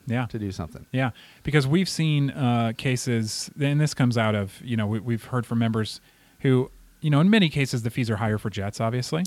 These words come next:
Speaker 2: Mm-hmm.
Speaker 1: who, let's say they fly for business. They've told us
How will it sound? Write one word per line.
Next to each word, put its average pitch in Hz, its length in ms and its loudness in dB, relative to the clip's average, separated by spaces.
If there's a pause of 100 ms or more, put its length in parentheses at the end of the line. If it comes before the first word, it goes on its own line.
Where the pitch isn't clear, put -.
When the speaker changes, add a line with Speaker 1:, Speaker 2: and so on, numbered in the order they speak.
(140)
Speaker 2:
Mm-hmm. 107 500 -4
Speaker 1:
who, 135 400 -2
let's 135 180 0
say 139 100 0
they 120 140 0
fly 120 180 -2
for 113 140 -4
business. 113 520 -4 (460)
They've 139 140 2
told 139 220 2
us - 180 -4